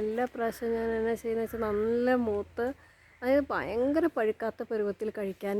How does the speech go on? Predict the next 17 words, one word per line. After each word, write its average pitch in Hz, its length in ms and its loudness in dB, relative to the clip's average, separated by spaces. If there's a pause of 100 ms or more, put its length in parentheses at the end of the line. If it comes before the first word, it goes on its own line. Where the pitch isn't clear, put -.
ഇഷ്ടമാണേ. 180 500 -2 (540)
അപ്പോൾ 220 260 -12 (120)
അങ്ങനെ 240 420 0 (140)
നല്ല 226 340 -2 (120)
മൂത്തിരിക്കണ 220 680 -2 (100)
ആ 208 80 -2
ഒരു 208 160 0
സ്റ്റേജിൽ 220 440 -2 (120)
നമ്മൾ, 202 200 2 (680)
ആ, - 20 2 (320)
പറിച്ചെടുത്തിട്ട് 196 840 0 (140)
രണ്ട് 190 280 0
ദിവസം 196 360 -2
വെച്ചിരുന്ന 185 500 -2
ഒരു 202 80 -4 (100)
ചെറിയ 196 460 0 (100)
മഞ്ഞ 185 200 0